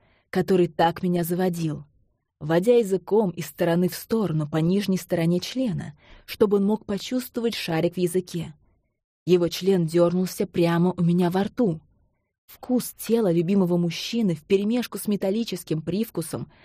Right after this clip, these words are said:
только придавал мне смелости. Медленно вбирая его,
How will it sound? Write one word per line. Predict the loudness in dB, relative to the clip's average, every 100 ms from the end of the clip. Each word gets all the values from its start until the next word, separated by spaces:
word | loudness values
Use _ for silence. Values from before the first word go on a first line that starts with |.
| -20 _
только | 2 2 2 0
придавал | 2 2 2 2
мне | 2 -2
смелости. | -2 0 0 -2 -8 -12 -14 -14 _ _ _ _ _ _ _ _
Медленно | 0 2 2 2 0 -2 -2
вбирая | 0 2 2 0 0
его, | 0 -2 -6 -8